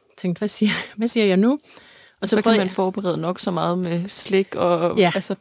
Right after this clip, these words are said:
Speaker 2: så når man sidder der i det, ikke, så må det være
Speaker 1: Ja.
Speaker 2: Ja.
Speaker 1: Det, ja. Så jeg prøvede egentlig bare at fortsætte med at sige det, som, øh, som jeg havde planlagt at sige.
Speaker 2: Mm.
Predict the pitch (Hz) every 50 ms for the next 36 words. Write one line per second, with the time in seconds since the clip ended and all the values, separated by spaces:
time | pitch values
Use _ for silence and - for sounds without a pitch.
0 | _ _ _ _ _ _ _ _ _ _ - - - 190 196 185 185 180 175 -
1 | - 208 190 180 185 196 185 170 165 180 190 196 202 214 214 - - - - 190
2 | 185 180 175 180 - - 165 165 160 160 165 170 - 214 185 165 - - _ _
3 | _ _ _ _ _ _ - - - 143 - - - _ - 160 165 160 165 _
4 | _ _ - - - - - - - - - - - 214 208 - - 240 233 240
5 | 254 269 233 240 233 233 233 233 226 - 190 196 196 214 226 - - 208 - 208
6 | 208 226 - - 240 220 214 214 208 196 - - 220 220 208 - 208 208 208 -
7 | 220 214 208 202 196 196 190 185 180 185 180 180 - 185 185 185 175 185 190 -
8 | - 196 202 208 214 214 208 _ - 208 - - 214 202 196 196 208 214 202